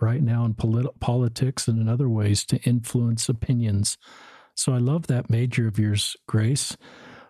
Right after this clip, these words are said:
With us also is Faith Williams from Texas.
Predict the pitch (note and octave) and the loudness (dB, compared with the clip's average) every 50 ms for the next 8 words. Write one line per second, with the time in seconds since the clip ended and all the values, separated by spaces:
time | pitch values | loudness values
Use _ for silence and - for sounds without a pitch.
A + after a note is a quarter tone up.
0 | _ _ - C#3+ D#3 - - F3 - - - C3+ C3+ C3+ - - E3 D#3+ D3 C3 | _ _ -2 -2 -2 0 -2 -2 -2 0 0 0 0 0 0 0 0 0 2 0
1 | A2+ - - - - D3 C3 B2 A2+ - - - B2+ C#3 D3 C#3+ C3+ B2 A2 G#2 | 0 -2 -4 -4 -2 0 0 0 -2 -4 -2 -2 0 0 2 0 0 0 0 0
2 | G2+ - - - B2 A2+ A2+ - - - D#3+ - - - - B2 G#2+ G2 - - | -2 -4 -2 -2 -2 -2 0 -2 -2 -2 -2 -2 -2 -2 0 0 0 -2 -4 -6
3 | - - - | -8 -10 -10